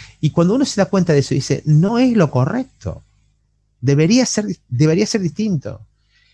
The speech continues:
Y yo soy muy crítico, llego a fin del día y a veces estoy enojado conmigo. Yo mismo, yo estoy enojado conmigo.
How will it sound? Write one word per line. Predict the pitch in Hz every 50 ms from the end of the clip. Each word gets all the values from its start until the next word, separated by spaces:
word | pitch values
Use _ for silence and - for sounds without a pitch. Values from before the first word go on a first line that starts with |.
| _ _ _ _ _ - _ _
Y | - 139
yo | 120 202 202
soy | - - 247 247
muy | 214 202 226 226
crítico, | 214 220 240 - - - 143 - 139
llego | 117 - 202 214 226
a | 214
fin | - - 214 208 196
del | 190 170 160
día | 160 208 233 226
y | 202
a | 175 156
veces | 175 190 -
estoy | 180 - - 185 185
enojado | 160 135 123 - - - 247 254 190 131 -
conmigo. | - 104 101 104 101 95 90 90 90 90 95 104 - _ _ _ _ _ _ _ _ _ _
Yo | - 208 240
mismo, | 220 214 262 262 220 180
yo | 156 - 240
estoy | 233 - 226
enojado | 196 175 190 185
conmigo. | - 170 170 185 214 202 160 127 110 107